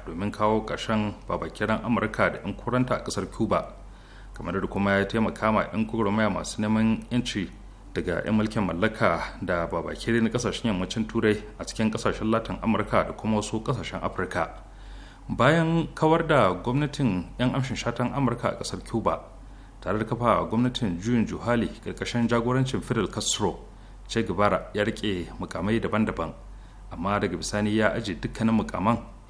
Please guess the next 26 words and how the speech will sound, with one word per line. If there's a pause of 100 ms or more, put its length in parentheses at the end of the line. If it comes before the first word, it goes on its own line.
(280)
inda
ya
fifita
ɗaukar
makami (140)
domin
shiga
gwagwarmaya
a
wasu
ƙasashe
domin
taimaka
ma (380)
waɗanda
Turawa
suke
zalunta. (760)
Che
Guevara
ya
shiga
ƙasar
Bolivia (580)
domin
taimakawa